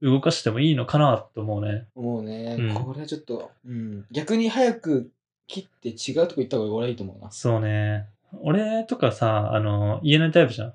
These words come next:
Speaker 1: 別れようって。
Speaker 2: うん、うん、うん。
Speaker 1: かわいそうになっちゃうタイプじゃん。でも結婚しようって言われたら無理だもん。やっぱまだ。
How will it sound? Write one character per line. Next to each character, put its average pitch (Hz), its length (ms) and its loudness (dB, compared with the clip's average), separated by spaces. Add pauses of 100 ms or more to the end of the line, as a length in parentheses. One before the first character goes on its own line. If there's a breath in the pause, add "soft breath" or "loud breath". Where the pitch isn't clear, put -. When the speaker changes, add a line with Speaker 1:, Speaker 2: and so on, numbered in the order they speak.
(140)
Speaker 1:
別 117 200 2
れ 110 80 6
よ - 100 4
う - 40 -4
っ - 20 -14
て。 165 100 0
Speaker 2:
う - 20 4
ん、 165 40 6
う - 20 4
ん、 123 460 0
う - 20 -8
ん。 - 20 -8
Speaker 1:
か 139 80 6
わ 139 80 8
い 147 40 4
そ 160 80 4
う - 20 6
に 120 60 4
な 110 60 0
っ - 40 -6
ち 113 60 2
ゃ 104 40 2
う 101 40 0
タ 117 80 4
イ 110 40 2
プ 113 60 -4
じ 104 80 -4
ゃ 107 80 -4
ん。 - 100 -12 (280)
で 156 100 4
も 147 60 0
結 147 180 0
婚 226 160 0
し 233 80 0
よ 240 60 4
う - 20 0
っ - 20 -4
て - 60 -4
言 117 80 2
わ 117 60 2
れ - 40 -4
た 113 60 0
ら 110 80 2
無 131 100 6
理 156 60 8
だ 110 80 6
も 107 120 -2
ん。 - 60 -10 (440)
や 120 80 -4
っ 110 40 -6
ぱ 113 100 0
ま 110 140 6
だ。 98 200 -2